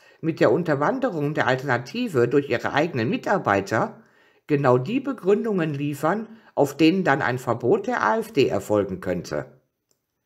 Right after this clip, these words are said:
Dabei ist es doch ganz einfach. Sollte die A F D tatsächlich demokratiegefährdend sein, dann kann man sie nach Artikel einundzwanzig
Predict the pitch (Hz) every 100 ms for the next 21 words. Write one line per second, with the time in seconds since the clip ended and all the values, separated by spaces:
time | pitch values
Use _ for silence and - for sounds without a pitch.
0 | _ _ _ - 160 180 165 - 254 214
1 | 214 240 277 - 143 123 - 92 - -
2 | _ _ _ _ 143 180 247 349 208 -
3 | 185 196 - 214 - 175 180 208 208 190
4 | 151 160 139 - 139 - 285 214 139 131
5 | 117 117 110 - 95 92 87 - _ _
6 | _ _ - 135 139 175 196 190 185 151
7 | - 123 - 175 165 - 113 131 131 -
8 | 120 240 - 277 277